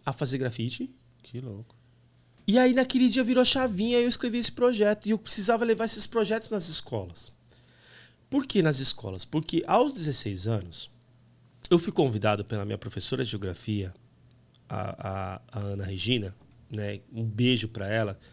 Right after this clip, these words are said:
Speaker 1: que hoje eu sou o que eu sou porque ela me ajudou na minha formação. Porque eu,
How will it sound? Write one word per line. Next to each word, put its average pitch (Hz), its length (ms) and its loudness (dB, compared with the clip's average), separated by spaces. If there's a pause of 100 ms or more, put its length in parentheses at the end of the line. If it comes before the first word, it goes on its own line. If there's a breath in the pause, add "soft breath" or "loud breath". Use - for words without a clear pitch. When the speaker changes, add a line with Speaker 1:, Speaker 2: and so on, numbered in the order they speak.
(360 soft breath)
Speaker 1:
que - 120 0
hoje 113 140 2
eu 113 40 2
sou 117 340 2
o 113 40 -2
que 113 100 -6
eu 110 80 2
sou 110 260 -2
porque 113 280 -6
ela 110 120 0
me 110 100 -2
ajudou 104 280 -4
na 104 80 -4
minha 101 100 -6
formação. 104 540 -4 (1400 loud breath)
Porque 170 320 6
eu, 180 80 8